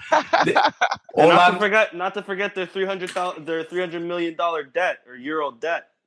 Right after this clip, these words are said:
Speaker 2: And then, and then you look, you look at their, you look at their plantel.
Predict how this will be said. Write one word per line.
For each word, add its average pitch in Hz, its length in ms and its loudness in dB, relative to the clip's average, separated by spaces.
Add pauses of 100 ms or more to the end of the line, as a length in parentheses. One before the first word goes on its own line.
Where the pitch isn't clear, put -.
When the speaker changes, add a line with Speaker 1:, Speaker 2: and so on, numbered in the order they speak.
(520)
Speaker 2:
And 123 160 2
then, 196 260 6
and 165 100 2
then 185 200 4
you 175 100 2
look, 196 300 4
you 160 220 -2
look 208 200 4
at 196 140 0
their, 147 360 0
you 131 180 -8
look 175 200 -6
at 160 100 -8
their 135 120 -2
plantel. 131 800 4